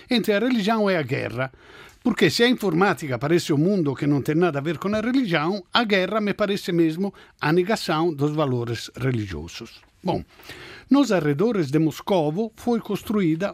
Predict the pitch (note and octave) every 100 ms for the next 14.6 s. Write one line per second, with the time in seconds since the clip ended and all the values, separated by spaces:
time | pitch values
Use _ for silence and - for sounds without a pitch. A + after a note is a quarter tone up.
0 | - A3+ G3+ - A#3+ - A3 E3 E3 D#3
1 | C#3 F3 F3+ - G3 C3 - - D#3 D3
2 | - F#3+ F3+ - D3 C#3+ B2+ G#2 C#2+ D#2
3 | F2+ - _ _ _ - - - - D#3+
4 | G#3+ G3 F#3+ F#3+ B3+ B3+ F#3+ E3 C3+ F#3+
5 | F#3 - C#3+ B2+ B2 A#2+ - C#3 C3+ B2+
6 | B2+ A#2+ B2+ - D3+ C3 A#2+ E3+ C#3+ C3
7 | - A2+ E3+ G#3+ - - D#3 - - A3+
8 | A#3 G#3 G3 G#3+ A3+ B3 A#3+ G3 F3+ F#3
9 | A#3+ A#3+ A3+ B3 G#3+ E3 F3+ G#3+ G3+ F#3+
10 | F3+ E3 E3+ D3+ G#3 G3 D#3 C#3+ B3+ F#3+
11 | D3 D3+ A#3 A3+ - - - F#3+ F#3 C#3
12 | F3 G#3 D#3 C3 C#3+ - - E3+ D3+ E3
13 | D3 G3+ D#3 C#3 D3 G#3 F#3+ E3+ D3+ D#3
14 | C#3+ - F#3+ D#3 D#3+ A3